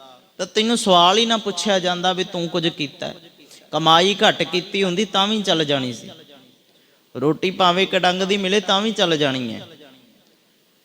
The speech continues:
ਪਰ ਜਿਹੜੇ ਨੇ ਤੈਨੂੰ ਬਣਾ ਕੇ ਭੇਜਤਾ, ਜਿਹਦੇ ਕਰਕੇ ਖਾਣ ਜੋਗਾ ਹੋਇਆ, ਜਿਹਦੇ ਕਰਕੇ ਰਹਿਣ ਜੋਗਾ ਸਮਾਜ 'ਚ ਬਣਿਆ, ਤੇਰਾ ਨਾਮ ਬਣਿਆ, ਜਿਹਦੇ ਕਰਕੇ ਆਇਆ, ਅੱਜ ਜ਼ਿੰਦਗੀ ਦੇ ਆਨੰਦ ਮਾਣ ਰਿਹਾ ਹੈ,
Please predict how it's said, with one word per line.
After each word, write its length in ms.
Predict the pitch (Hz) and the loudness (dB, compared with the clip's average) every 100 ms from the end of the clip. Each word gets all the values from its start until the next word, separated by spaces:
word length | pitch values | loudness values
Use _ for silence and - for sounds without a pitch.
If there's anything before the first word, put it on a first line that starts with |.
| _ _ _ | _ _ _
ਪਰ 140 | - 190 | 0 0
ਜਿਹੜੇ 540 | 127 135 175 202 240 | 0 4 6 6 4
ਨੇ 140 | 233 233 | 2 0
ਤੈਨੂੰ 380 | 233 226 220 | -2 -2 0
ਬਣਾ 420 | 160 151 151 160 165 | 0 4 4 4 0
ਕੇ 260 | - 214 | 2 2
ਭੇਜਤਾ, 720 | 208 208 160 139 151 170 165 | 4 2 2 0 -4 0 0
ਜਿਹਦੇ 420 | 170 143 185 220 220 | 0 0 2 2 2
ਕਰਕੇ 420 | 196 180 196 196 | 0 0 -2 -4
ਖਾਣ 500 | - 156 147 165 180 | -2 0 2 2 0
ਜੋਗਾ 380 | 156 143 160 170 | -2 -2 0 2
ਹੋਇਆ, 400 | 147 139 151 165 | 2 0 0 -2
ਜਿਹਦੇ 340 | 151 170 196 | -2 0 0
ਕਰਕੇ 460 | 180 160 - 175 170 | 0 0 -2 -2 0
ਰਹਿਣ 300 | 151 185 190 | 2 2 0
ਜੋਗਾ 340 | 156 139 165 | -2 0 0
ਸਮਾਜ 560 | 165 143 135 131 139 151 | 0 -2 2 4 4 2
'ਚ 100 | 165 | -2
ਬਣਿਆ, 360 | 139 135 143 | -2 0 -2
ਤੇਰਾ 280 | 147 143 156 | -2 -2 -2
ਨਾਮ 500 | 143 131 131 143 165 | 0 0 2 2 0
ਬਣਿਆ, 340 | 151 143 147 147 | 0 0 -2 -2
ਜਿਹਦੇ 260 | 156 156 | -2 -4
ਕਰਕੇ 460 | 147 160 - 180 160 | -2 -4 -2 0 2
ਆਇਆ, 380 | 135 147 151 - | 2 2 0 0
ਅੱਜ 140 | 147 147 | -2 -4
ਜ਼ਿੰਦਗੀ 420 | 135 123 143 156 | -4 -2 -2 0
ਦੇ 120 | 170 | 0
ਆਨੰਦ 340 | 151 135 143 | 2 0 2
ਮਾਣ 340 | 151 143 135 143 | 0 2 2 2
ਰਿਹਾ 220 | 160 143 | 2 0
ਹੈ, 120 | 110 | -2